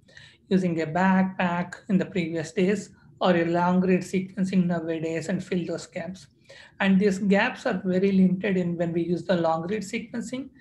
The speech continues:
but with short read sequencing, it's more like doing P C Rs and sequencing, Sanger sequencing those gaps until we fill them. And what does haplotype phasing mean?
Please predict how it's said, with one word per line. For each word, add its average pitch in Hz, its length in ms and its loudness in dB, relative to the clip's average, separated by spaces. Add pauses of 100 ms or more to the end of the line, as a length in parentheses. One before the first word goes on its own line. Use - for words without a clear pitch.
(240)
but 190 140 0
with 185 160 2
short 190 300 0
read 185 160 0
sequencing, 190 840 0 (300)
it's - 340 -2
more 185 240 6
like 170 340 0 (120)
doing 170 300 -4
P 233 180 -4
C 202 220 -4
Rs 185 440 0
and 156 440 -6
sequencing, 190 680 -2
Sanger 185 360 0
sequencing 185 680 -4
those 170 200 -4
gaps 170 560 -8 (360)
until 170 300 -4
we 165 140 -6
fill 165 280 -6
them. 156 260 -8 (840)
And 180 220 0
what 190 220 2
does 196 160 -4
haplotype 185 640 -4
phasing 170 400 -2
mean? 160 240 -12